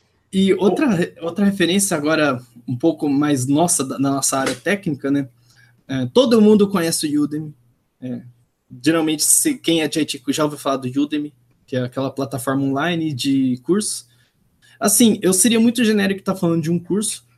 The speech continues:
mas, cara, é, é um sistema muito legal, com vários cursos gratuitos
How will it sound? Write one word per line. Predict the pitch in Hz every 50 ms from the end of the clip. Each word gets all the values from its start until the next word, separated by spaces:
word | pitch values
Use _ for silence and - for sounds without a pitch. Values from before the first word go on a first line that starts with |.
| _ -
mas, | 156 165 175
cara, | - - 185 185 170 143 131 123 - _ _ _ _ _ _ _
é, | 143 147 147 147 147 143 - - - - _ _ _ _ _ _ _ _ - - - - - -
é | - 156 160 180
um | 214 240 247 247 220 220 - _
sistema | - - - 196 196 - 208 202 208 208
muito | 196 190 185 190 202 233 233 233 349
legal, | 277 226 185 143 139 139 156 -
com | - 175 156
vários | 147 160 202 285 -
cursos | - 254 233 - -
gratuitos | - 165 175 170 - 151 143 151 180 - - - - -